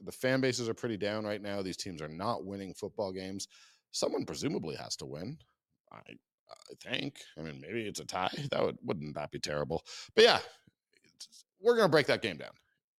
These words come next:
Different conversation than I thought we were gonna have. All season, I sort of had this one circled, and then just, these teams are just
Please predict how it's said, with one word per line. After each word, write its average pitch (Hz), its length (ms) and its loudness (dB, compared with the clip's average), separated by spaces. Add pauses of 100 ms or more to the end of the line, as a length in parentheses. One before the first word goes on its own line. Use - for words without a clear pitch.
(560)
Different 196 420 4
conversation 151 640 8
than 120 120 0
I 110 60 0
thought 107 220 4
we 107 80 -2
were 92 120 -2
gonna 92 140 -2
have. 58 320 -6 (840)
All 156 180 8
season, 117 380 2
I 92 100 -2
sort 107 160 0
of 101 60 -2
had 107 100 2
this 95 140 -4
one 95 100 -4
circled, 98 460 -2 (460)
and 95 120 -4
then 107 220 -6
just, - 160 -10 (100)
these 101 160 -6
teams 196 260 -6
are 101 60 -6
just - 280 -6